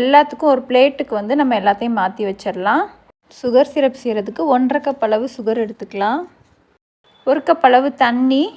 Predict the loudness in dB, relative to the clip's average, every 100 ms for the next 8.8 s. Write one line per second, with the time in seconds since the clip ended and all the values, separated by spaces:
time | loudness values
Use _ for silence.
0 | -16 _ _ _ _ _ _ _ _ _
1 | _ _ -2 0 2 4 4 4 4 4
2 | 4 0 4 6 4 0 _ -20 _ _
3 | _ _ _ _ _ _ -6 -4 0 0
4 | 2 2 2 4 2 4 4 2 2 4
5 | 2 0 0 0 -4 -16 -20 _ -6 2
6 | 4 4 0 -12 0 4 6 4 2 -10
7 | _ _ _ _ -4 2 4 4 0 -4
8 | 0 2 2 0 -2 -2 -2